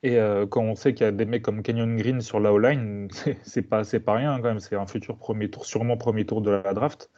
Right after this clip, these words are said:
On peut quand même avoir un petit peu peur de cette équipe et notamment de leur cœur, de leur corps de linebacker, euh, et de, et de safety. Enfin, une équi-, une équipe très complète.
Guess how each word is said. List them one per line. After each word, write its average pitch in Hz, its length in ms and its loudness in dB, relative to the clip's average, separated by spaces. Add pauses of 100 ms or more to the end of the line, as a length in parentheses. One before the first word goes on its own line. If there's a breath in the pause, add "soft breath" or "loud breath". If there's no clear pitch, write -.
(680 loud breath)
On 107 100 0
peut 117 180 6
quand 120 120 4
même 120 200 4
avoir 104 380 4
un 107 80 -4
petit - 140 -16
peu 110 120 -2
peur 120 260 0
de 107 100 -2
cette - 240 -10
équipe 117 340 -2
et 107 60 0
notamment 104 340 -2
de 107 60 -4
leur 98 160 0
cœur, 107 260 0 (300)
de 104 120 2
leur 101 280 2
corps 117 160 2
de 107 80 2
linebacker, 101 720 2
euh, 95 320 -2
et 107 120 -4
de, 95 340 -2
et 110 60 -2
de 101 120 0
safety. 101 320 -2
Enfin, 120 160 -2
une 104 120 0
équi-, 104 160 -4
une 110 100 0
équipe - 180 -2
très - 160 0
complète. 143 480 0